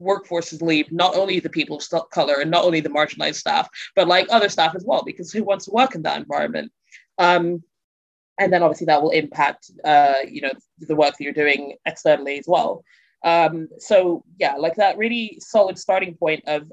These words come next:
actively encouraging voices and feedback and, um, and creating opportunities for,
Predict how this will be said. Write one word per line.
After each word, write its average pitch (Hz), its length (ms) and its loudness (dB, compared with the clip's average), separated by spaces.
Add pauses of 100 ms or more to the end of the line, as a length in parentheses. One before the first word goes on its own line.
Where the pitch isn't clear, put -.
actively 175 380 -4
encouraging 170 540 2
voices 156 380 -2
and 156 160 -8
feedback 147 520 -2
and, 147 220 -2 (380)
um, 151 360 0 (560)
and 170 400 -2 (300)
creating 190 560 -4
opportunities 170 680 -2
for, 165 560 6